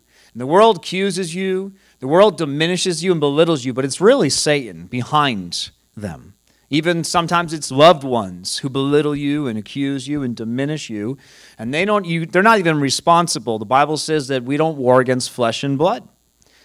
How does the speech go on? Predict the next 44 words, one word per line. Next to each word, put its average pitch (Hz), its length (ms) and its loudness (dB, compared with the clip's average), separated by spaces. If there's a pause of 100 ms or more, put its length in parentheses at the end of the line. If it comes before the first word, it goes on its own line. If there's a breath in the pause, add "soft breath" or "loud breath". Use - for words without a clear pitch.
It's 120 180 -8
not 185 160 4
really 190 240 4
flesh 180 320 2
and 165 140 -2
blood, 196 280 4
right? 131 240 2
But 147 120 -2
there's 156 260 0
powers 180 640 0
and 151 120 -4
there 147 120 2
are 143 60 2
things 165 380 -4
behind 165 600 -2
that 143 140 0
flesh 143 280 -2
and 127 120 -6
blood. 117 360 0 (340 soft breath)
The 123 80 -4
devil 143 340 2
will 156 140 0
use 165 420 0
sometimes 165 500 0
people 160 340 -2
you 135 200 -2
love. 160 400 6 (280 loud breath)
Don't 147 320 2 (140)
hold 160 260 4
it 160 100 4
against 156 400 0
them. 165 380 0 (180 soft breath)
It's - 140 -10
just 151 220 0
the 156 160 2
enemy 170 480 2 (220 soft breath)
to 127 120 -8
try 151 400 6
to 151 280 -2
belittle 147 560 4
you 190 380 0
and 147 160 -2
intimidate 170 800 4
you 143 500 0